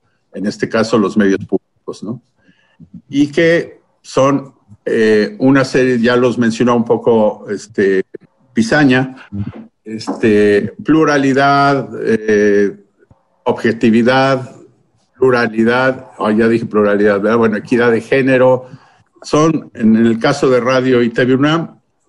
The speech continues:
son dieciocho, digamos, y, eh,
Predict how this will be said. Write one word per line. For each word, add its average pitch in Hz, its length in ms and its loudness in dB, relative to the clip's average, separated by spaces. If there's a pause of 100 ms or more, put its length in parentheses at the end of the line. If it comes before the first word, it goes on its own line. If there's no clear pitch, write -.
son 120 360 -2
dieciocho, 120 800 0
digamos, 110 640 -2
y, 120 100 2 (200)
eh, 101 680 0